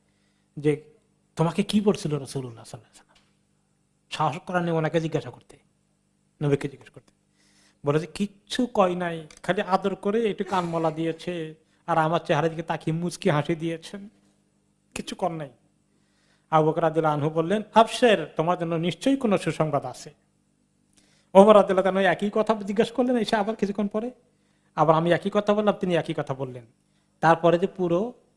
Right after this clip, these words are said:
এই কিছুক্ষণের মধ্যেই পুরো সূরা মুনাফিকুনের আয়াত নাজিল হয়ে গেল,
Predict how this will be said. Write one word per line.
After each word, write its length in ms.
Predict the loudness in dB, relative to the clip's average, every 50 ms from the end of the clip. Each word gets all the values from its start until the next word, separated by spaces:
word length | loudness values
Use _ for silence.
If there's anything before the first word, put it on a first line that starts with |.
| _ _
এই 100 | -12 -8
কিছুক্ষণের 520 | -6 -6 -4 -4 -4 -4 -2 -2 -2 -2
মধ্যেই 340 | -2 -4 -2 -2 -2 -2 -2
পুরো 600 | -4 -8 -6 -4 -2 0 0 0 2 2 2 2
সূরা 340 | 0 0 0 0 2 2 2
মুনাফিকুনের 720 | 2 0 0 0 0 0 0 -2 -4 -4 -4 -4 -4 -2
আয়াত 280 | -2 -2 -4 -4 -4 -4
নাজিল 300 | -4 -4 -4 -4 -8 -8
হয়ে 260 | -10 -12 -14 -14 -16
গেল, 160 | -20 -20 -20